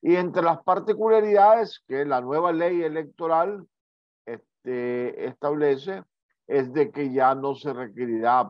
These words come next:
pues, un mínimo, un porcentaje mínimo para to-, obtener reembolso.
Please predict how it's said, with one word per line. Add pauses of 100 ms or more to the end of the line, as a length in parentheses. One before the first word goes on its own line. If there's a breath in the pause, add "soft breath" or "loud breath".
pues,
un
mínimo,
un
porcentaje
mínimo (720)
para
to-,
obtener
reembolso.